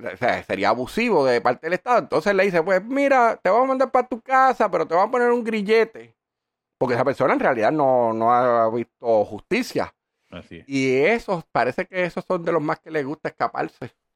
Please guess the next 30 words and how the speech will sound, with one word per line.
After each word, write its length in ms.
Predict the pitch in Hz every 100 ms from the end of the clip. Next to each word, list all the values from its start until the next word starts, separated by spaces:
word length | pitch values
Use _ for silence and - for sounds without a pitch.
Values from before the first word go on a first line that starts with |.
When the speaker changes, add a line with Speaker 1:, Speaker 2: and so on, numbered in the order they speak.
| _ _ _ -
Speaker 2:
Bueno, 220 | 120 107
Contreras, 500 | 113 143 143 - -
lamentablemente 840 | 120 135 139 135 151 156 156 156 143
se 100 | 135
me 60 | 120
acabó 240 | 117 123
el 100 | 135
tiempo. 300 | 175 190 156
Últimamente 420 | 123 143 147 143
nos 120 | 143 135
estamos 260 | 131 131
yendo 180 | 135 135
un 140 | 131
chipititito 920 | 156 220 - 254 220 196 240 233 208
más, 220 | 202 214 -
pero 140 | 135
es 100 | -
que 120 | 135
como 200 | 135 131 120
la 120 | 117
cosa 180 | 143 147
se 80 |
pone 220 | 143 143 143
tan 160 | 131
buena, 240 | 131 135 113
es 60 |
difícil 340 | 113 123 110 107
a 40 |
veces 220 | 107 113
detenernos. 500 | 107 107 98 98 90